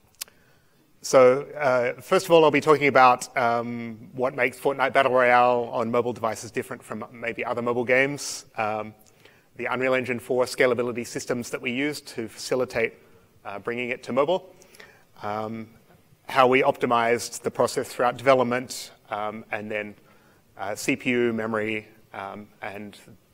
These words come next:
the improvements that have been made to Unreal Engine four that all developers can take advantage of thanks to the Fortnite, uh, collaboration with Samsung. So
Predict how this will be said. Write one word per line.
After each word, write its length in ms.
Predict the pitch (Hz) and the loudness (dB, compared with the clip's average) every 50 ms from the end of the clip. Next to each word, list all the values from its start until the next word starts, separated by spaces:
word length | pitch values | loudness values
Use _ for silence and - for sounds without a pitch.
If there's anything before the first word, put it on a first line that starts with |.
| _ _ 117 - | _ _ -20 -14
the 260 | - 110 107 107 110 | -12 -10 -10 -10 -10
improvements 560 | 120 120 113 - 135 123 104 110 110 - - - | -12 -10 -4 -2 -2 -2 -2 -4 -12 -12 -8 -4
that 80 | - | -4
have 80 | 110 104 | -4 -2
been 180 | 113 120 113 | -2 -4 -4
made 300 | 110 117 113 113 113 107 - - _ _ _ - | -2 -2 -2 -4 -4 -6 -10 -20 _ _ _ -6
to 100 | - - | 0 2
Unreal 220 | 127 123 120 120 117 | 2 2 2 0 -2
Engine 240 | 117 113 110 110 110 | -4 -6 -8 -10 -10
four 200 | - - 113 107 | -6 -6 -6 -4
that 140 | 113 117 | -6 -6
all 200 | 110 123 113 110 | -4 -4 -6 -6
developers 640 | 107 104 113 113 107 107 104 - 113 107 - - - _ _ _ _ _ _ _ _ _ - | -6 -6 -4 -4 -4 -4 -6 -8 -12 -12 -12 -14 -18 _ _ _ _ _ _ _ _ _ -6
can 140 | - 135 127 | -6 -4 -2
take 220 | 113 117 117 131 | -2 -2 -2 -2
advantage 400 | 120 107 117 117 117 117 104 113 | 0 0 0 0 0 -2 -4 -4
of 180 | 110 110 110 - - - - - | -6 -6 -8 -10 -14 -20 -16 -10
thanks 260 | - 120 113 113 - | -8 -8 -8 -10 -12
to 100 | - - | -12 -10
the 100 | 113 113 | -10 -10
Fortnite, 420 | - - 117 117 - 110 107 107 - _ _ _ _ _ _ _ _ _ - | -10 -8 -10 -10 -8 -10 -12 -12 -14 _ _ _ _ _ _ _ _ _ -14
uh, 120 | - 104 | -14 -14
collaboration 520 | 101 - 123 113 101 110 104 104 101 - - | -12 -6 -6 -6 -4 -4 -8 -8 -10 -12 -14
with 140 | 110 107 - | -16 -14 -14
Samsung. 380 | - 107 101 98 - 117 104 _ _ _ _ _ _ _ _ _ 107 _ _ _ _ _ _ _ _ _ _ _ _ _ _ _ _ _ _ _ _ _ _ _ _ _ _ _ _ _ _ _ _ _ _ | -14 -16 -16 -16 -18 -20 -20 _ _ _ _ _ _ _ _ _ _ _ _ _ _ _ _ _ _ _ _ _ _ _ _ _ _ _ _ _ _ _ _ _ _ _ _ _ _ _ _ _ _ _ _
So 500 | - - 151 147 147 147 143 147 156 | -2 2 2 4 4 2 2 0 -2